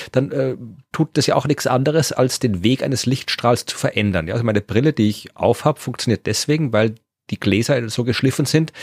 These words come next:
dass das einfallende Licht, äh, den anderen Weg nimmt, als es nehmen würde, wenn ich keine Brille aufhab. Ja, und darum macht die Brille das, was sie macht. Und genau das können eben auch Massen im Weltall machen. Ja, also wenn so ein Lichtstrahl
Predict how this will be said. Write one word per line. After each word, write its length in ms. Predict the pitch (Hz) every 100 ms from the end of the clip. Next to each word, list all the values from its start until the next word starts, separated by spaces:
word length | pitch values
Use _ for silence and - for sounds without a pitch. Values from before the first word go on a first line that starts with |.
| - -
dass 100 | -
das 120 | 123
einfallende 560 | 92 107 131 - 135 127
Licht, 340 | 113 147 -
äh, 380 | 143 131 131 127 - 151 - -
den 280 | - 135
anderen 340 | - 131 127 107
Weg 220 | 127 -
nimmt, 240 | 139 135
als 100 | -
es 140 | 120 -
nehmen 200 | 120 113
würde, 220 | 120 113
wenn 80 | 120
ich 80 | -
keine 220 | 98 101
Brille 280 | 98 90 -
aufhab. 380 | 87 - -
Ja, 80 | 104
und 140 | 117 -
darum 160 | 110
macht 220 | 107 -
die 40 | 107
Brille 240 | - 110
das, 160 | - -
was 160 | 107
sie 80 | -
macht. 340 | 101 85 - - - - - -
Und 180 | 107
genau 380 | 117 104 107 156
das 420 | - 127 - -
können 220 | - 139 135
eben 160 | 131
auch 220 | - 113
Massen 460 | 113 104 117 - 143
im 160 | 135 127
Weltall 380 | 143 - 98
machen. 320 | 92 92 - 104
Ja, 20 |
also 160 | 123 117
wenn 140 | 113
so 100 | 117
ein 80 | 95
Lichtstrahl 640 | 131 - - - 151